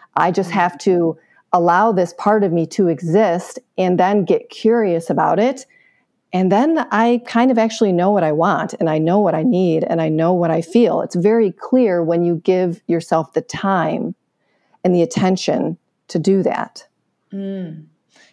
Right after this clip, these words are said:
Speaker 2: Yeah, something I've been practicing is when a feeling comes up, instead of pushing it away,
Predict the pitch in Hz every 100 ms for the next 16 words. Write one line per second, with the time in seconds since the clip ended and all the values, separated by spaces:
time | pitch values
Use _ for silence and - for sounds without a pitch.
0 | _ 240 214 - 220 214 269 - 208 208
1 | 202 196 190 196 196 196 - 180 175 175
2 | 175 165 160 175 175 180 - 180 185 190
3 | 185 180 180 170 170 170 160 - 185 175
4 | - 185 175 - 180 170 170 190 185 185
5 | 175 165 156 160 156 156 214 214